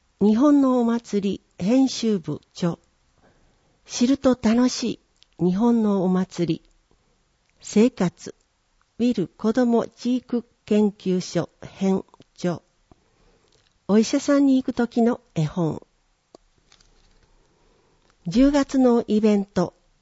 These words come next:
ちびっこ工作教室十月。お化けポンポンキャッチャー。日時、十月二十五日土曜日。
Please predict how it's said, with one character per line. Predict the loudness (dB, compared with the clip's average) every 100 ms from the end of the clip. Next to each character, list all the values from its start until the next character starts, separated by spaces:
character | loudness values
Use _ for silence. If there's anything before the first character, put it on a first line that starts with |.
| _ _ _ _ _ _ _ _
ち | -4 0
び | -2
っ | 0
こ | -2
工 | -2 -4 -4
作 | -4 -6 -6
教 | 0 0
室 | 0 -6 -12 -12 -12
十 | -2 0 0
月。 | -2 -6 -10 -14 _ _ _ _ _ _ _ _ _ _ _ -6
お | 0
化 | 0
け | 2 -2
ポ | 0 -2
ン | -2
ポ | -2 -4
ン | -4
キ | -6
ャ | -6
ッ | _
チ | -6
ャ | -6
ー。 | -10 _ _ _ _ -4
日 | -2 -2 -10
時、 | -6 -8 -8 -6
十 | -2 0
月 | -2 -2 -4
二 | -2 -4
十 | -4 -2
五 | -2
日 | -2 -4 -6 -4
土 | -2 0
曜 | 0 -2 -4
日。 | -8